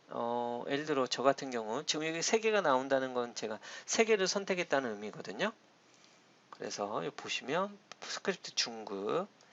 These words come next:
그 다음에 여기 스크립트 기초, 그 다음에 퍼블리싱 기초 이렇게 선택을 했죠. 하나를 더 추가를 해볼까요? 어, 스크립트 고급 중에, 어, 일단 나는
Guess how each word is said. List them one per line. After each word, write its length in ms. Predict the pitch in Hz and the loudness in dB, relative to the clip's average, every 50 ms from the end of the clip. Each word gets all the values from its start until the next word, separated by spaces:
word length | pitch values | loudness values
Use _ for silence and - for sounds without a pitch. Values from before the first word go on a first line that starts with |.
| - - - - - | -20 -20 -20 -20 -20
그 100 | - - - | -20 -12 -4
다음에 720 | 71 82 85 90 90 101 147 170 185 190 196 196 202 196 190 190 _ - - - - - | -2 -2 -2 -2 -2 -4 -4 -4 -2 -2 -4 -6 -8 -10 -12 -14 _ -20 -20 -20 -18 -16
여기 160 | 107 113 104 | -14 -12 -10
스크립트 480 | - - - - - 190 185 - 151 - | -8 -8 -6 -2 -2 -2 -2 -4 -8 -8
기초, 640 | - - - _ - - - 185 196 202 214 233 226 - - - - - - | -8 -10 -10 _ -2 0 2 2 2 2 0 -2 -6 -12 -18 -20 -20 -20 -20
그 60 | - - | -14 -10
다음에 140 | 123 110 110 | -8 -8 -4
퍼블리싱 360 | - - 185 160 160 147 131 | 0 0 0 0 0 -4 -6
기초 240 | - - - - 117 | -6 -6 -4 -2 -2
이렇게 160 | 104 98 - | -4 -2 -4
선택을 440 | 127 - - 165 - - 165 151 139 139 | -4 -4 -4 -4 -4 -2 -2 -2 -2 -2
했죠. 240 | 139 - - 180 - - | -2 -2 -4 -6 -6 -6
하나를 340 | - - 254 254 262 254 233 | -4 0 4 6 8 6 6
더 140 | - 190 180 | 4 0 0
추가를 400 | - - - - 202 185 180 170 | 2 2 4 4 4 4 4 4
해볼까요? 420 | 190 185 170 - - 185 190 208 - - - - - - - - - - - - - - - - - - | 4 2 0 2 4 4 4 4 2 -6 -16 -20 -20 -20 -20 -20 -20 -20 -20 -20 -20 -20 -20 -20 -14 -6
어, 760 | - - 135 139 139 139 139 139 139 139 139 139 143 143 143 147 | -2 0 2 2 2 2 2 2 2 0 0 0 -2 -2 0 0
스크립트 400 | - - - 233 - - - - | 0 2 2 2 2 0 -2 2
고급 340 | - 147 143 - 240 262 - _ - _ _ _ _ _ _ _ _ _ _ _ _ _ | 4 4 4 4 4 0 -2 _ -20 _ _ _ _ _ _ _ _ _ _ _ _ _
중에, 520 | - - 139 143 151 180 202 220 233 247 254 - - - - - - - - - - - - _ - - | -6 -4 -4 -2 0 2 2 2 2 0 -4 -10 -20 -20 -20 -20 -20 -20 -20 -20 -20 -20 -20 _ -10 -6
어, 960 | - 123 120 117 117 117 117 117 117 117 113 113 117 117 117 120 120 123 135 139 _ _ _ - - - - - - - | -4 -2 0 0 -2 -2 -4 -4 -6 -6 -6 -6 -6 -6 -8 -8 -10 -12 -14 -18 _ _ _ -20 -20 -20 -20 -14 -6 -4
일단 480 | 143 143 - - - 202 214 226 220 - - - - - - - | -4 -4 0 4 6 6 6 6 2 -8 -10 -8 -6 -6 -4 2
나는 320 | - 143 147 170 175 139 | 4 4 4 4 2 0